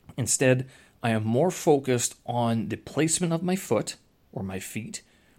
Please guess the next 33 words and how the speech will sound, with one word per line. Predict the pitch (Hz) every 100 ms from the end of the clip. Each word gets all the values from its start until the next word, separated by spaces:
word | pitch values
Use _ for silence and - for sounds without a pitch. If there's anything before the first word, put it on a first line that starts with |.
| _ _
what | - 117 127
lap | 107 120 160 202
I'm | 139 104
on, | - 98 95 101 131 - _ _ _ _ -
and | 123 117 117 117 - _ _ _ _ -
basically | 131 139 - 147
making | 135 127 123
sure | 127
I | 117
don't | 113
step | 110 120 110
on | 104
dog | 98 95
poop. | - _ - _ _ _ -
Th-, | 107
those | 127 156
<laughs> | -
are | 143
some | 170
of | 135
the |
things | 156 131 -
I'm, | 143 - - -
I | -
step, | - - 156
um, | 139 123 113 160
dog | 139 139 135
poop | 135
or | 117
cracks | - 104 104 -
or | - 113
holes | 101 180 131 104
that, | 113 101